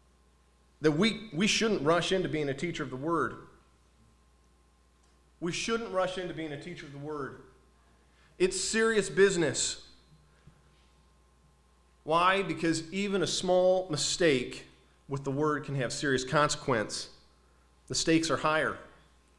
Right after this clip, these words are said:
Salvation hangs in the balance, and what you say has an effect on people. Now, that's not to discourage you from being a teacher,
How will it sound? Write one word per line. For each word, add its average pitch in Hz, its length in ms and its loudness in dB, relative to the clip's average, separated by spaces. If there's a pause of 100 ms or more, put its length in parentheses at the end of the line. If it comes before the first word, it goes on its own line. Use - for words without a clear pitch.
(240)
Salvation 151 920 0 (1120)
hangs 175 440 2
in 160 140 -2
the 135 80 0
balance, 147 800 0 (1120)
and 131 140 -4
what 180 220 4
you 190 140 0
say 143 400 0
has 151 300 2
an 156 80 0
effect 175 420 -2
on 127 200 4
people. 110 460 -4 (1800)
Now, 165 100 6
that's 170 240 4
not 165 220 6
to 143 80 -8
discourage 180 720 6
you 160 240 6
from 151 260 2
being 143 240 2
a 123 80 0
teacher, 127 600 -4